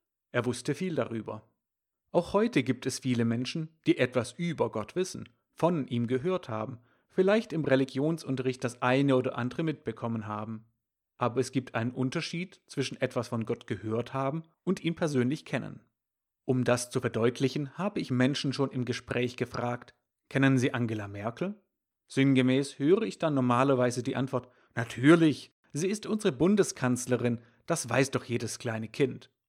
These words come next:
Können Sie mir dann bitte die Handynummer von ihr geben?“ „Nein, also ich kenne sie natürlich nicht persönlich, eben aus der Zeitung und aus dem Fernsehen.“ Viele denken, man könnte Gott auch nur indirekt kennen,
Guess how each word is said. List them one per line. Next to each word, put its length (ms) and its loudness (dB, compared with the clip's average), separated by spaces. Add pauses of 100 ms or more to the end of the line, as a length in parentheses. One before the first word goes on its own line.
(140)
Können 300 4
Sie 160 4
mir 140 4
dann 180 0
bitte 240 -2
die 120 -8
Handynummer 520 -2
von 180 -4
ihr 140 -2
geben?“ 440 -6 (520)
„Nein, 460 0
also 200 -4
ich 200 -12
kenne 240 2
sie 100 0
natürlich 420 0
nicht 240 -2
persönlich, 800 2 (300)
eben 180 0
aus 160 -4
der 160 -4
Zeitung 540 -8
und 160 -2
aus 160 -2
dem 120 -4
Fernsehen.“ 580 -6 (920)
Viele 340 4
denken, 480 0 (160)
man 180 0
könnte 300 0
Gott 240 0
auch 240 6
nur 240 0
indirekt 560 2
kennen, 400 -6